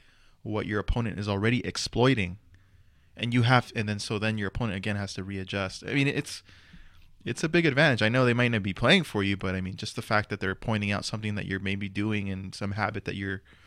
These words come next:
that you're constantly getting punished on, it's, it's big.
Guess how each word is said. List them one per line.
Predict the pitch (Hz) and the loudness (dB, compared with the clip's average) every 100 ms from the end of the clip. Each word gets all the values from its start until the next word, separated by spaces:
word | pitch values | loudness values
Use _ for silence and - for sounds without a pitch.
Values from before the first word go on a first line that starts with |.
| - - - | -20 -16 -8
that | |
you're | 101 92 | -6 -6
constantly | - 101 98 104 98 | -4 -6 -4 -6 -4
getting | 101 101 | -4 -6
punished | - 175 - 101 | -2 -2 -2 -2
on, | 92 95 _ _ _ _ _ _ _ _ - | -2 -4 _ _ _ _ _ _ _ _ -8
it's, | 101 - - - - - | -8 -8 -10 -12 -14 -10
it's | 107 | -8
big. | - 104 127 95 | 4 6 6 2